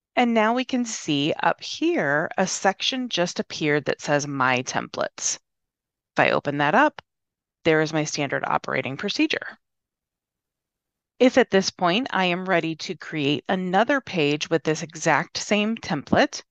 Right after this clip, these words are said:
I can just click on this link, and you can see a second page appeared right here,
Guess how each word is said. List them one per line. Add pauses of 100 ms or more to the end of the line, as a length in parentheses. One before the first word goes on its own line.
(440)
I
can
just
click
on
this
link, (680)
and
you
can
see
a
second
page
appeared
right
here,